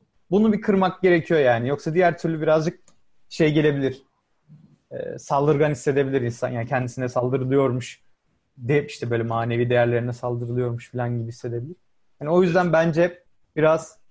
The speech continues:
e, o üniversite çağlarına, hatta üniversitenin sonlarına doğru falan bu kitabı okumak daha faydalı olur diye düşünüyorum. E, o zaman daha iyi bir, benimsenebilir. Ben de mesela bunu lisede okusam, e, o şekilde hissedebilirdim hakikaten. Yani aynı zevki almayabilirdim.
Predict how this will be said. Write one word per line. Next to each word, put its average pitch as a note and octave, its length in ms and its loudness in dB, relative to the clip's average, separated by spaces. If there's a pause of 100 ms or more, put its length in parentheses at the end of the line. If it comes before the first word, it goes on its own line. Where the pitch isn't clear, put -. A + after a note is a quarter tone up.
(140)
e, B2 420 0
o C#3 200 -2
üniversite C#3+ 460 -2
çağlarına, B2+ 500 -2
hatta B2+ 220 -8
üniversitenin C3 540 -4
sonlarına C3 520 -8
doğru B2 260 -4
falan A#2+ 220 -6 (400)
bu C3 40 -14
kitabı C3+ 260 -4
okumak C3+ 360 -6
daha C3+ 140 2
faydalı A#2 340 0
olur G#2+ 280 -4
diye A2 160 -4
düşünüyorum. A2 460 -10 (540)
E, A#2+ 60 -8 (840)
o C3+ 120 -4
zaman C3+ 300 0
daha C3 220 4
iyi A#2+ 340 -2 (280)
bir, B2 260 -4
benimsenebilir. B2 600 -4
Ben C#3 160 0
de B2 60 -4
mesela A#2 340 -6 (360)
bunu C3 160 -4
lisede B2+ 360 -2
okusam, C#3+ 420 -2 (580)
e, A#2+ 460 -4 (280)
o E3 100 0
şekilde C#3 320 0
hissedebilirdim B2+ 600 -2
hakikaten. A2 360 -10
Yani A2+ 240 -8
aynı B2 240 -4
zevki A#2 300 -6
almayabilirdim. A#2 680 -8